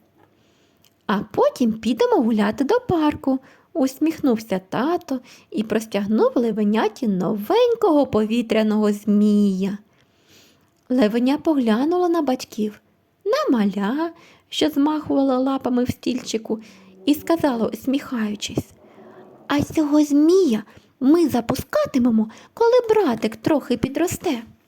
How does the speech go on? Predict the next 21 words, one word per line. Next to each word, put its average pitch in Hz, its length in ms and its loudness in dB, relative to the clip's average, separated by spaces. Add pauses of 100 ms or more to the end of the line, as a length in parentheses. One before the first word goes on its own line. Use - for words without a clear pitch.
(880)
Мама 220 600 -2
пригорнула 220 720 -2
Левеня 233 500 -2 (100)
і 254 120 -4
сказала: 214 720 -6 (800)
«Я 220 300 -2 (160)
дуже 403 380 0
тобою 226 680 0
пишаюся, 214 1080 -2 (440)
ти 226 140 -2
справжній 302 760 -2
старший 220 640 -6
брат». 196 500 -6 (840)
«І 262 300 0
наш 285 360 0
улюблений 269 560 4
синок», — 381 640 0 (380)
додав 226 440 -2
татусь. 233 500 -8 (540)
«То 302 180 0
що, 302 520 0